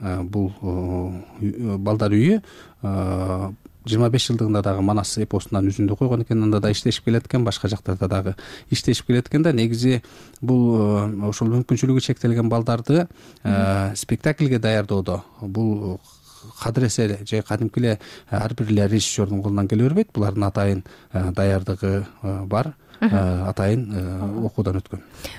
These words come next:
Speaker 2: Чоң рахмат. Студияда кабарчыбыз Эрбек Ажыматов болду. Ал кененирээк бул боюнча да Азаттыктын кечки берүүлөрүндө баяндап бермекчи. Ал эми видео версиясын сиздер Азаттык чекит кей жи сайтынан же болбосо Ютубтагы Азаттык медиа баракчабыздан көрө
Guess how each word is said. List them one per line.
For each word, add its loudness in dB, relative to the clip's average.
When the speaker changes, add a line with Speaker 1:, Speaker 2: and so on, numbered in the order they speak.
Speaker 2:
Чоң 4
рахмат. 4
Студияда 4
кабарчыбыз 2
Эрбек 4
Ажыматов 4
болду. 4
Ал 4
кененирээк 4
бул 2
боюнча 2
да 2
Азаттыктын 0
кечки 0
берүүлөрүндө 4
баяндап 2
бермекчи. 2
Ал 4
эми 4
видео 2
версиясын 2
сиздер 2
Азаттык 0
чекит 0
кей 2
жи 0
сайтынан 4
же 2
болбосо 4
Ютубтагы 4
Азаттык 0
медиа 2
баракчабыздан 2
көрө 2